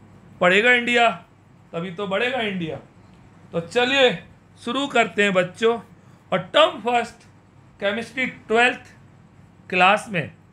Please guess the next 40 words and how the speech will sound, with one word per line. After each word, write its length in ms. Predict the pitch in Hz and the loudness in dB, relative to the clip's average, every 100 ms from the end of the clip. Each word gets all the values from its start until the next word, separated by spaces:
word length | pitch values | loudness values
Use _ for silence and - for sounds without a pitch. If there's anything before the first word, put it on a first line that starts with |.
| _ - | _ -12
जो 180 | 151 196 | -6 -2
जो 160 | 202 208 - - - - - - | 0 -2 -6 -20 -20 -20 -10 -4
आपको 240 | 165 196 | -2 -2
चैप्टर 440 | 185 185 170 - 185 | 0 0 0 0 -2
पढ़ने 460 | - 190 220 262 | 0 0 4 4
हैं 120 | 240 | 4
बच्चों, 380 | 196 180 165 160 175 - _ | 2 -2 -4 -6 -8 -16 _
तो 80 | 160 | -10
सबसे 300 | 160 175 190 | -6 -6 -6
फर्स्ट 460 | 170 - 233 269 - | -8 0 2 2 0
चैप्टर 440 | 214 165 185 170 | 0 0 0 0
है 120 | 180 - - - - - - | 0 -6 -20 -20 -20 -20 -6
वो 120 | 190 | 2
आपको 320 | 220 202 208 | 4 2 0
पढ़ना 300 | 185 175 170 | -4 -2 -2
है 80 | 170 | -2
बच्चों 340 | 165 160 - 151 - - - - | -2 -4 -8 -12 -12 -20 -14 -4
सॉलिड 300 | 156 147 131 | -2 -2 -6
स्टेट। 440 | - 113 95 - - - - - | -10 -16 -18 -20 -20 -20 -20 -10
This 180 | 151 147 | -8 -2
is 100 | 165 | 0
the 80 | 175 | 0
first 280 | 170 196 - | 0 -2 0
term, 160 | 254 - - _ - | -2 -2 -10 _ -12
मैंने 180 | 147 165 | -6 -2
लिखा 240 | 170 175 190 | -2 0 0
हुआ 180 | 214 | 0
है 60 | 240 | -2
फर्स्ट 260 | - 202 - | -4 -6 -6
टर्म 180 | 220 220 | -8 0
का 120 | 240 | 2
है। 320 | 240 240 - - _ - - - - - | 2 -2 -12 -20 _ -20 -20 -20 -20 -8
ओके, 300 | 214 220 247 247 - _ _ | -6 2 2 2 -6 _ _
नेक्स्ट 360 | 180 233 294 - | 0 2 2 0
चैप्टर 360 | 247 233 254 262 | 2 2 -2 -2
जो 160 | 247 | 2
आपको 300 | 233 226 240 | 4 2 -4
पढ़ना 320 | 214 202 202 | -2 0 2
है 80 | 202 | 0
बच्चों, 440 | 196 190 196 190 | 0 -2 -4 -4